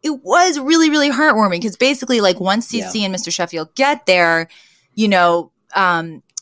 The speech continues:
Speaker 1: Mister Sheffield tries to take Gracie home and, and Gracie, being a little kid, is like, "Well, we can't leave. You know, they're about to serve dessert and we're gonna have schnapps." And, like, she's totally, like, in it in terms of this <laughs> wedding and this party.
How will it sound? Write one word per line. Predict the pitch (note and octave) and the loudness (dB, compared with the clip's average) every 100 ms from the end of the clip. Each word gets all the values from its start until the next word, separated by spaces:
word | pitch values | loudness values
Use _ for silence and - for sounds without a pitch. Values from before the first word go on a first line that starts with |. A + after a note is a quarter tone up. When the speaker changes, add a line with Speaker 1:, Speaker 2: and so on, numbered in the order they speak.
| _ _ _ - | _ _ _ -8
Speaker 1:
Mister | G3+ G3+ G#3+ | -6 -4 -4
Sheffield | G#3 F#3+ F#3+ | -2 -2 -2
tries | G3 F3 F3+ | -2 -4 -4
to | |
take | - F3+ - | -6 -6 -6
Gracie | E3+ E3+ B2 | -6 -6 -10
home | E3 D4 F4 G3 B2 B2 | -10 -4 0 0 -2 -4
and, | F3+ F3 E3 | -2 -2 -2
and | E3+ E3 F3 | -2 -2 -4
Gracie, | F#3 A#3 B3+ G3 F#3 F3+ | -2 -2 -2 -4 -4 -2
being | F#3 F#3 | -4 -2
a | |
little | F#3 F#3+ | -2 -2
kid, | - C#4+ | -2 -4
is | C4 | -2
like, | A3 A3 | -2 -2
"Well, | A3+ | -2
we | C4 | -4
can't | - E4+ B4+ - | -6 -2 0 0
leave. | G#3 F3+ F#3 | -2 -2 -2
You | |
know, | G#3 G#3+ | 0 0
they're | G#3+ | 2
about | G#3+ A#3 D#4+ | 2 0 0
to | |
serve | D#4+ C#4 C#4+ - | -2 -2 -2 -2
dessert | E4 F#4+ G#4 E4 G3+ | -2 2 2 4 2
and | G3+ | 0
we're | G#3 | -2
gonna | B3+ E4 | 0 0
have | D4+ | -2
schnapps." | - F#4 G4 D4 G3+ - | -4 0 2 4 2 -2
And, | G#3 G3 | -2 0
like, | G3 | -2
she's | A#3+ G#3+ | -4 -6
totally, | - G#3 A#3+ A3+ | -2 0 2 2
like, | F#3+ - _ | 0 -4 _
in | G#3+ G3 | -4 -2
it | E3+ - | -2 -4
in | G3+ | -4
terms | F#3+ F3+ E3+ | -2 -2 -4
of | F3 | -4
this | E3+ E3+ | -4 -4
<laughs> | |
wedding | D#3+ D#3+ G#3+ A3 | -2 0 2 0
and | F#3 | -2
this | F3 | -6
party. | - E3 F3 A3 B3+ | -2 -2 0 -2 -4